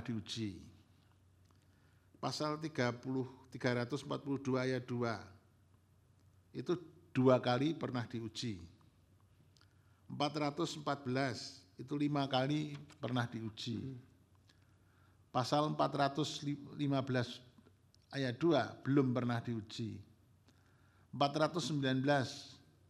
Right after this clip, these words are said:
satu kali diuji, dan yang paling banyak pasal seratus,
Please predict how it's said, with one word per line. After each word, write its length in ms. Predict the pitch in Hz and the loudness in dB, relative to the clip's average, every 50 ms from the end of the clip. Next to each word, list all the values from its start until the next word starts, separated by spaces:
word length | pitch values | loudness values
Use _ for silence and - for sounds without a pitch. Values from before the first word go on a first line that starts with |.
| - - - - - | -20 -20 -20 -20 -8
satu 280 | - - 120 117 120 143 127 | -4 -2 -2 -2 -2 -2 -2
kali 240 | 127 123 131 120 | 0 0 0 -2
diuji, 600 | - 120 113 113 107 110 - - 127 160 214 226 - - - - - | -2 -4 -4 -4 -6 -6 -6 -4 -4 -4 -4 -4 -8 -12 -20 -12 -4
dan 160 | - 131 147 | 0 0 2
yang 160 | 175 196 180 175 | 2 2 2 2
paling 240 | 170 170 180 170 | 2 4 4 4
banyak 360 | 151 147 151 185 190 165 180 156 | 4 2 2 2 0 -2 0 0
pasal 360 | 156 147 - 160 156 160 156 160 | 0 2 2 2 2 2 0 0
seratus, 520 | 156 160 151 151 156 165 160 - - | 0 0 0 2 0 -2 -4 -4 -4